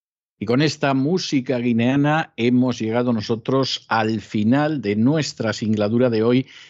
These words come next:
del programa La Voz. Eh, ya lo saben, esperamos que lo hayan pasado bien, que se hayan entretenido,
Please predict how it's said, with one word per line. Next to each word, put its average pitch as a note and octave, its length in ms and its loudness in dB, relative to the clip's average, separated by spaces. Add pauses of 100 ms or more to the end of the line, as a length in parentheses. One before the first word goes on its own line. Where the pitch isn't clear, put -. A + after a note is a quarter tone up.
del A2 420 0
programa A2 540 -2
La A2 100 0
Voz. - 540 0
Eh, F#2 180 -8
ya G#2+ 160 -2
lo A#2 140 0
saben, B2 460 -2 (260)
esperamos B2+ 880 -2
que G2+ 180 -4
lo A2 160 -2
hayan C#3+ 320 0
pasado B2 400 -2
bien, B2 480 0
que G2+ 180 -6
se A2 300 0
hayan B2+ 340 -2
entretenido, A2 840 0